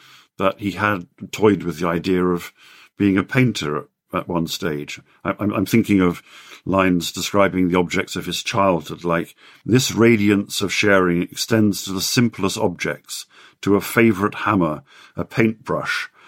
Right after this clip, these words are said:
a toothless, gum-sunken old shoe," and, and the list goes on after that. And then he turns and says in a very beautiful moment, addressing his mother, "Your house sang softly of balance,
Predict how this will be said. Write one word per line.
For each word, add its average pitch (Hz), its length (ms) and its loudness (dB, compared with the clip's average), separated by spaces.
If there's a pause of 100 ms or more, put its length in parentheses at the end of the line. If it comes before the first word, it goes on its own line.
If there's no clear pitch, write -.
(120)
a 90 100 -6
toothless, - 720 0
gum-sunken 98 960 -2
old 98 320 0
shoe," 98 460 0 (280)
and, 95 220 -6
and 95 160 0
the 95 60 -4
list 98 260 -2
goes 98 220 0
on 92 120 -2
after 92 300 -4
that. 90 240 -10 (500)
And 101 140 0
then 104 60 2
he 107 120 -2
turns 127 360 2
and 107 100 0
says 104 240 2
in 107 60 0
a 107 60 2
very 113 200 2
beautiful 98 400 -2
moment, 92 400 0 (340)
addressing 98 440 0
his 90 180 -4
mother, 92 400 2 (460)
"Your 98 240 0
house 117 340 0
sang 107 500 2
softly 92 640 -4
of 90 220 -6
balance, 90 640 -2